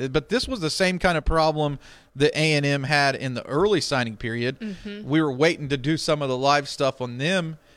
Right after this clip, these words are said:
Speaker 1: and we were, we were waiting on Bryce Foster and Tunme-, Tunmiche Adelaide,
Speaker 2: Yep.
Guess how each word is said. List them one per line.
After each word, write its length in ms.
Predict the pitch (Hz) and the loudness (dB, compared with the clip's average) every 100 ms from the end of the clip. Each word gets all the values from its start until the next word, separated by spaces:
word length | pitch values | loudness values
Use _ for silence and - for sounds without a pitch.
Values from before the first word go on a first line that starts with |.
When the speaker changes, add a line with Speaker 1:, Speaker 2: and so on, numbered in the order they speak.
| _ - | _ -2
Speaker 1:
and 280 | 139 139 135 | 0 0 -2
we 100 | 143 | -2
were, 220 | 127 120 - - | -4 -8 -16 -6
we 180 | 135 | -4
were 160 | 139 123 | -2 -2
waiting 300 | 120 143 143 | 0 0 0
on 100 | 135 | -6
Bryce 320 | 120 135 135 | 0 0 0
Foster 580 | - 147 151 - 151 147 | 0 2 2 0 -2 0
and 140 | 123 | -2
Tunme-, 380 | - 143 135 139 - - | -6 -6 -2 -2 -4 -8
Tunmiche 480 | 151 147 151 135 120 | -4 -4 -2 -2 0
Adelaide, 560 | 131 156 151 151 143 | 2 2 4 4 4
Speaker 2:
Yep. 220 | 202 208 | 4 2